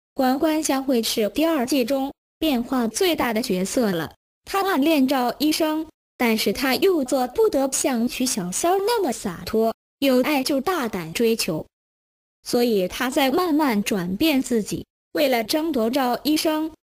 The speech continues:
为此她做出了很多努力。从原版小说中，关雎尔后期是要黑化，变成一个腹黑女孩。好可怕呀！所以这第二季，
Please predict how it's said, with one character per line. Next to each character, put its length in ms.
为 200
此 320
她 240
做 260
出 160
了 180
很 340
多 180
努 280
力。 240
从 320
原 240
版 240
小 240
说 200
中， 280
关 280
雎 220
尔 220
后 240
期 360
是 200
要 180
黑 280
化， 260
变 220
成 160
一 220
个 240
腹 320
黑 200
女 180
孩。 440
好 220
可 260
怕 220
呀！ 380
所 220
以 240
这 180
第 220
二 260
季， 320